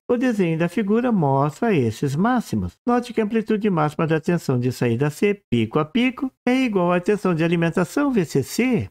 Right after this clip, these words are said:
Por isso, você deve escolher a tensão quiescente igual à metade da tensão da alimentação, V C C. Agora ficou bem claro? Agora é possível responder as perguntas: qual a máxima potência C,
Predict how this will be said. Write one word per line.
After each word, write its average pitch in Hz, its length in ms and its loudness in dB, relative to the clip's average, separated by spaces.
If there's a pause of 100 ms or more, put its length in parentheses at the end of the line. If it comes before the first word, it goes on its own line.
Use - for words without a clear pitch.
Por 254 180 0
isso, 185 300 0
você 180 260 0
deve 135 260 0
escolher 165 440 0
a 135 60 0
tensão 117 380 -2
quiescente 180 540 -2
igual 185 280 2
à 175 80 0
metade 175 500 0
da 175 140 0
tensão 175 340 -2
da 127 80 0
alimentação, 151 640 0
V 269 140 0
C 277 180 -2
C. 240 320 -2 (100)
Agora 135 460 0
ficou 131 340 -2
bem 110 220 0
claro? 151 560 0 (800)
Agora 185 320 2
é 143 40 2
possível 247 500 0
responder 190 560 0
as 107 80 -2
perguntas: 113 720 -2
qual 117 360 2
a 214 80 2
máxima 170 400 0
potência 196 480 0
C, 247 380 0